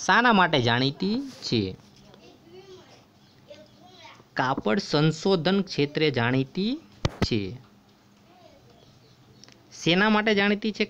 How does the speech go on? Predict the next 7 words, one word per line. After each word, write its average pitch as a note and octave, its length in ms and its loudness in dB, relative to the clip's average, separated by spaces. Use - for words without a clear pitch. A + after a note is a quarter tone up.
કાપડ F#3 420 0
સંશોધન D#3+ 600 0
ક્ષેત્રે D3+ 420 -2
જાણીતી D3 580 0
છે. G#2+ 200 -4
પ્રશ્ન D3 400 -2
સત્યાવીસ, A2+ 720 -4